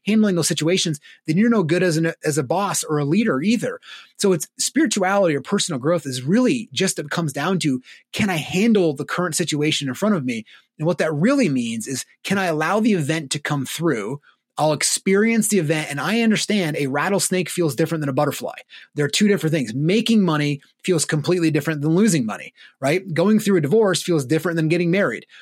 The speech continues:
They're, they feel different, right? We, we understand that. And so we're not saying they feel the same.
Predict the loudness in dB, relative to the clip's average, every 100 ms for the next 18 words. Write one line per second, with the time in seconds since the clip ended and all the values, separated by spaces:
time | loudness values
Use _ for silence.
0 | -20 _ _ -6 0 2 0 -2 -4 0
1 | 2 2 2 4 2 -2 -8 -2 -2 0
2 | -2 -2 -6 -2 2 2 2 2 2 0
3 | -4 -10 -20 -20 -20 _ _ -2 0 0
4 | 0 0 0 -2 0 2 2 0 0 0
5 | 2 0 -4 -6 -12